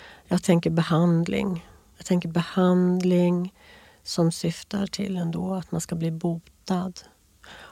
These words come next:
Och jag vet ju att vi har en bra cancervård i Sverige. Det har vi.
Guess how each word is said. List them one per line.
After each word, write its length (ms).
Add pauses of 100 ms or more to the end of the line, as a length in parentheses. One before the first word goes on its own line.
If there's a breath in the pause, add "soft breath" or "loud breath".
(240 loud breath)
Och 160
jag 120
vet 420
ju 40
att 140
vi 40
har 360
en 140
bra 380
cancervård 720
i 60
Sverige. 560 (400)
Det 60
har 220
vi. 200